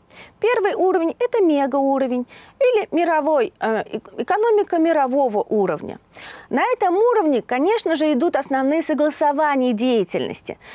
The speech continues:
То есть это, э, визовые, паспортные какие-то нюансы. Без этого согласования на международном уровне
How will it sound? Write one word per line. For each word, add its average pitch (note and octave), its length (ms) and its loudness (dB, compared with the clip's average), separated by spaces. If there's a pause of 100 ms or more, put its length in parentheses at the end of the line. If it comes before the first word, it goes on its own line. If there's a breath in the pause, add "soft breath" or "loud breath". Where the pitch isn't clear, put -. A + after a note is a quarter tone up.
(180 loud breath)
То D#4 140 2
есть D#4 180 0
это, C4+ 400 0 (140)
э, G3+ 320 0
визовые, A#3+ 880 2 (100)
паспортные C#4+ 760 0
какие-то C4+ 520 -2
нюансы. A#3 880 0 (300 loud breath)
Без C4+ 280 0
этого F4+ 240 0
согласования F4+ 600 0
на F4 100 4
международном C#4+ 840 0
уровне C4+ 520 2